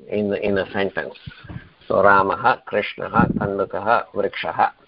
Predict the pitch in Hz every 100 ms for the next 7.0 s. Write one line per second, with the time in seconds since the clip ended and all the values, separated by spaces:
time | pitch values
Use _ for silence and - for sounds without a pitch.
0 | - - 107 98 98 98 80 - _ _
1 | - - - - - - - 139 135 127
2 | 127 - - - 135 120 113 139 143 143
3 | 143 139 135 - _ - - _ _ _
4 | _ _ _ _ - 117 117 117 117 120
5 | 117 - 113 107 107 104 98 95 95 -
6 | - - - 113 113 110 110 107 104 98